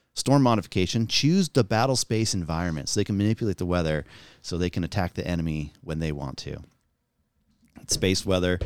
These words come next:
improve communication reliability, intercept enemy transmissions, and revitalize space assets. Fog and cloud generation, increase concealment. Fog and cloud removal, <laughs> maintain airfield operations, and defend against enemy capabilities.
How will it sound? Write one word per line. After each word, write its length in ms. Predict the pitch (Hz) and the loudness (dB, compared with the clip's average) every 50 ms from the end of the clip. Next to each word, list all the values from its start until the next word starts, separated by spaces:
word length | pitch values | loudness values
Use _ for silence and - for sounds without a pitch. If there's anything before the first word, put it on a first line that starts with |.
| - - - | -6 -6 -4
improve 380 | - 110 98 - 120 120 120 - | -4 -4 0 4 4 4 4 4
communication 600 | - 117 107 104 - - - 104 107 - 110 98 | 2 2 2 2 2 0 0 0 0 0 0 0
reliability, 680 | 95 92 90 90 87 82 92 87 87 87 87 87 90 - _ _ _ _ _ | 2 2 2 2 2 2 2 2 2 2 2 0 0 -2 _ _ _ _ _
intercept 560 | - 156 160 160 117 - - - 131 127 - - | 2 4 4 4 4 4 4 4 2 2 0 -2
enemy 260 | 110 110 107 104 98 | -2 -2 0 0 -2
transmissions, 640 | - - 92 85 82 90 92 92 90 - 95 87 - | -2 -2 -2 -2 0 0 0 0 0 -2 -2 -4 -4
and 160 | - 87 87 | -4 -4 -4
revitalize 600 | 87 87 85 85 87 85 85 82 82 80 76 73 | -4 -4 -2 -2 -2 -2 -2 -2 -4 -4 -4 -4
space 340 | - - - 69 69 - - | -4 -4 -4 -6 -6 -6 -6
assets. 640 | 69 71 - - - 50 - - - - - - _ _ _ _ _ _ _ - | -8 -8 -8 -6 -8 -8 -8 -10 -10 -12 -12 -12 _ _ _ _ _ _ _ 0
Fog 260 | 120 110 104 107 92 | 2 2 2 2 0
and 140 | 90 90 85 | -2 -4 -4
cloud 280 | - - 95 95 95 | -2 -2 -2 -2 0
generation, 680 | 95 101 98 95 90 87 90 104 - - 147 151 156 - - | 0 -2 -2 0 0 -2 -2 -2 -4 -4 -4 -4 -4 -4 -2
increase 540 | - 101 95 98 - - - 98 95 95 - | 0 0 0 0 -2 -4 -6 -4 -4 -4 -6
concealment. 840 | - - - 87 80 - - - 90 87 90 92 110 139 - - - _ _ _ _ _ _ _ _ _ - | -8 -8 -6 -6 -4 -4 -4 -2 -2 0 0 0 0 -2 -4 -8 -16 _ _ _ _ _ _ _ _ _ -4
Fog 200 | 107 98 98 92 | -2 0 0 0
and 80 | 90 90 | -2 -4
cloud 260 | - - 101 101 98 | -2 0 0 0 2
removal, 680 | 92 98 107 113 117 120 139 165 131 - 73 - - _ | 2 2 2 4 6 6 6 6 4 0 -8 -10 -12 _
<laughs> 40 | - | -8
maintain 600 | 107 120 98 - 123 110 101 - 113 104 104 104 | -6 -2 2 2 2 2 0 0 0 -2 0 0
airfield 360 | - 104 104 120 - 110 87 82 | 0 0 0 0 0 0 0 0
operations, 680 | 82 82 - 76 73 71 76 - - - - - - - _ _ _ _ | -2 -4 -4 -6 -8 -8 -8 -10 -12 -14 -14 -16 -18 -20 _ _ _ _
and 140 | - 113 117 | 0 2 2
defend 320 | 110 101 - 101 98 98 92 | 2 2 2 0 0 0 0
against 320 | 85 87 85 85 - - | 0 -2 -4 -4 -4 -6
enemy 220 | 82 82 80 80 | -6 -4 -4 -6
capabilities. 720 | 78 - 87 82 - - 80 80 80 - - - 107 - | -6 -8 -10 -10 -10 -10 -8 -8 -8 -8 -10 -12 -16 -18